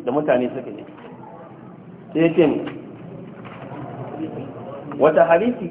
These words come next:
da kuma canja al'awami, umarni-umarnin da Allah ya yi.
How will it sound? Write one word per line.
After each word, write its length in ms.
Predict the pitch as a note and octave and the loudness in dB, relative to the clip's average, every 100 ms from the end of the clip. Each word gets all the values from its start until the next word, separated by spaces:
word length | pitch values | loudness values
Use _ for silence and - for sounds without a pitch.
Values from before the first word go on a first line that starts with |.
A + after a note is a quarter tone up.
| - | -6
da 60 | D#3 | -4
kuma 260 | G3+ G3+ | 0 -2
canja 580 | G3+ G#3+ A3 G#3 F3 C3+ - - - | -2 -4 -4 -2 -2 -2 -8 -14 -6
al'awami, 680 | C#3+ C#3+ C#3+ D#3 F3+ F3+ F3 - - - | -4 4 6 8 8 4 0 -6 -10 -4
umarni-umarnin 840 | D3 C#3 D3+ G#3+ F3 C#3 C#3+ D3+ | 0 2 4 4 4 4 4 4
da 120 | C#3 | 4
Allah 240 | C3+ C3+ A2+ | 2 2 0
ya 60 | |
yi. 80 | A#2 | -2